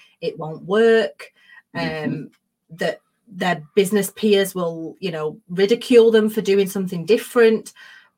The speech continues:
Speaker 1: But what we are trying to create is a space, a community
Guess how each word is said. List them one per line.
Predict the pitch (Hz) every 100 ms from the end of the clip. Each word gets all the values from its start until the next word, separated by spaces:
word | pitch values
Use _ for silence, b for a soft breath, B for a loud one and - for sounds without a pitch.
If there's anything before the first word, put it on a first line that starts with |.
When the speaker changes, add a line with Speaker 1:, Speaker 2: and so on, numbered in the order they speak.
| _
Speaker 1:
But | - 208
what | 226 - 185
we | 214 214 208 190
are | 180
trying | - 214 202
to | 196
create | - - 214 202
is | 180 180
a |
space, | 175 - 202 180 185 - -
a | 160
community | - 180 208 208 190 - 156 170